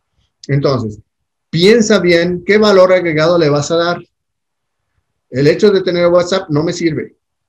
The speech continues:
Tiene que haber un servicio de pedido, un servicio de pedido simultáneo para varios. WhatsApp no es una herramienta de comercio electrónico. Es una herramienta de comunicación en caso que se necesite hablar con el cliente, con un representante.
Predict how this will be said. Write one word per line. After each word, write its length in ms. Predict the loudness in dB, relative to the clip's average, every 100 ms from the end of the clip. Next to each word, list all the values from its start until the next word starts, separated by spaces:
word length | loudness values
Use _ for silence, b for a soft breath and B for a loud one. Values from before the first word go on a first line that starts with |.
| _ _
Tiene 200 | -8 -2
que 100 | 2
haber 180 | 2
un 140 | 2 -2
servicio 720 | -4 -4 -4 -4 -4 -4 -10 _ _
de 120 | -4 0
pedido, 600 | 2 2 -2 -4 -6 _ _ _ _ _ _ _ _ _ _ _ _ _
un 160 | -6 -4
servicio 380 | -2 -4 -4 -4
de 100 | -2
pedido 340 | -2 0 -2
simultáneo 1000 | -2 -4 -2 0 -2 -2 -2 -2 -2 -4
para 220 | -4 -2
varios. 560 | -2 -2 -4 -8 -14 _ _ _ _ _ _
WhatsApp 460 | -8 -4 -4 -2 -2
no 200 | 0 2
es 180 | 2
una 200 | 0 -2
herramienta 400 | -2 -2 -2 -2
de 100 | -2
comercio 300 | -2 -4 -4
electrónico. 500 | -8 -6 -6 -6 -10 _ _ _ _ _ _ _ _ _ _ _ -8
Es 180 | -6 -2
una 120 | -2
herramienta 320 | 0 0 -2
de 80 | -4
comunicación 880 | -4 -2 -4 -2 -4 -4 -4 -6 -6
en 180 | -6 -4
caso 300 | -6 -6 -8
que 140 | -8
se 100 | -6
necesite 380 | -8 -8 -6 -4
hablar 320 | -2 -2 -4
con 140 | -4
el 100 | -6
cliente, 340 | -4 -6 -4 -6
con 160 | -6
un 140 | -6 -6
representante. 720 | -6 -8 -10 -8 -8 -8